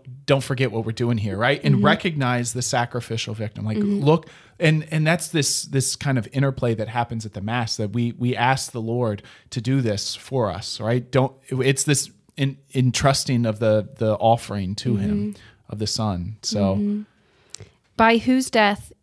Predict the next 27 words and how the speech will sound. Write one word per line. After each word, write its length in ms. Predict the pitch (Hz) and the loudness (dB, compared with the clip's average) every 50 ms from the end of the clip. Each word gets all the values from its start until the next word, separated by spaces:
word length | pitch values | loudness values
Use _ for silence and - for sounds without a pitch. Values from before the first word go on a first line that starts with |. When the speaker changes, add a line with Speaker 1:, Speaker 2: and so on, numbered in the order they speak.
| _ _ _ | _ _ _
Speaker 2:
you 260 | - 196 220 262 285 | -2 0 2 2 2
willed 460 | 269 233 185 180 185 185 196 - - - _ _ _ _ _ _ _ _ - | 2 2 0 0 0 -2 -4 -6 -12 -18 _ _ _ _ _ _ _ _ -6
to 180 | - - 226 | -4 -2 0
reconcile 840 | 196 202 208 214 - 262 240 220 - - 202 196 196 196 196 196 - | 2 2 2 2 2 -2 -4 -2 0 0 2 2 2 2 0 -2 -2
us 460 | - 208 190 190 190 - - - - - _ - | -2 -2 -2 0 0 -2 -4 -4 -6 -10 _ -10
to 280 | - - 196 196 196 196 | -6 -4 -4 -4 -4 -6
yourself." 520 | 196 185 180 180 - - - - - - - - - | -6 -6 -4 -4 -4 -4 -6 -6 -8 -10 -16 -16 -12
I 20 | 208 | -8
love 220 | 208 208 202 196 | -6 -6 -6 -8
that. 200 | - - - 285 - _ _ _ _ 123 | -10 -14 -16 -18 -20 _ _ _ _ -4
Speaker 1:
Mm. 200 | 123 123 120 107 | -2 -2 0 0
Speaker 2:
So 120 | - 208 | 0 0
by 180 | 196 185 202 196 | 2 2 2 0
Christ's 420 | 190 - - 220 220 247 247 - | 0 2 2 4 4 4 0 -2
death, 440 | - - 196 208 208 196 - - - - - | -4 -2 -2 -2 -2 -4 -6 -12 -18 -16 -2
God 320 | - 208 202 208 214 226 220 | 2 4 6 6 6 4 2
willed, 480 | 196 196 190 185 185 185 185 196 202 | 2 2 2 2 0 -2 -4 -6 -4
this 200 | - 202 202 - | -4 -4 -2 -2
was 200 | - 226 208 - | -2 -4 -2 0
what 160 | - 214 208 185 | 0 -2 0 2
God 260 | 208 202 202 202 196 | 4 4 4 4 2
willed, 220 | 196 190 180 185 | 0 0 0 0
to 160 | - - 208 196 | -2 -4 -6 0
reconcile 640 | 190 190 185 - 196 196 190 - - - 190 185 - - | 0 0 0 2 0 -2 -2 -2 -2 -2 -2 -2 -2 -2
us 240 | - - 190 - | -2 -2 -2 -4
to 160 | - - 185 185 | -6 -6 -6 -6
himself. 560 | 185 185 - - - - - - - - | -6 -8 -8 -6 -6 -6 -8 -10 -12 -18